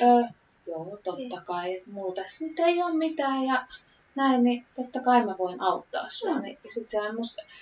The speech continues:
Speaker 1: itelle se on sit taas niinku sellainen, että ai, miksi mua katsotaan ihan vieraasti.
Speaker 2: Niin,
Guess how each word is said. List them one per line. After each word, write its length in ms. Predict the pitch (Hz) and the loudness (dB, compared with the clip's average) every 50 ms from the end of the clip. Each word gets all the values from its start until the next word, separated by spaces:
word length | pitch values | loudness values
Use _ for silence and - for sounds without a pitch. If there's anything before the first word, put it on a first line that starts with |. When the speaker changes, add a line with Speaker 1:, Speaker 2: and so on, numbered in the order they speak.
| - _ | -2 _
Speaker 1:
itelle 400 | 277 320 330 262 220 202 202 208 | 4 8 10 12 12 12 10 8
se 180 | 208 - 262 254 | 6 8 8 10
on 180 | 233 196 185 | 10 10 8
sit 200 | 180 185 185 - | 4 2 0 0
taas 260 | - 190 190 185 185 - | 0 0 0 0 0 -2
niinku 240 | 190 190 185 190 | -8 -8 -8 -6
sellainen, 500 | 185 - 190 185 185 185 185 185 185 185 | -6 -4 -2 -2 0 0 0 0 -2 -4
että 240 | 180 - 190 - - - _ _ _ _ _ _ _ _ _ _ | -6 -8 -8 -8 -8 -12 _ _ _ _ _ _ _ _ _ _
ai, 240 | - - - 185 - 233 214 | -20 -16 -14 -14 -14 -12 -12
miksi 240 | 220 214 208 - 190 | -12 -12 -12 -12 -12
mua 160 | 175 165 165 - | -12 -12 -14 -18
katsotaan 420 | - _ _ _ - - - - | -20 _ _ _ -20 -20 -20 -20
ihan 140 | - - - _ | -20 -20 -18 _
vieraasti. 260 | - - - - - _ _ _ - 339 | -14 -14 -14 -16 -18 _ _ _ -2 -2
Speaker 2:
Niin, 220 | 330 277 - - | 0 0 -2 -6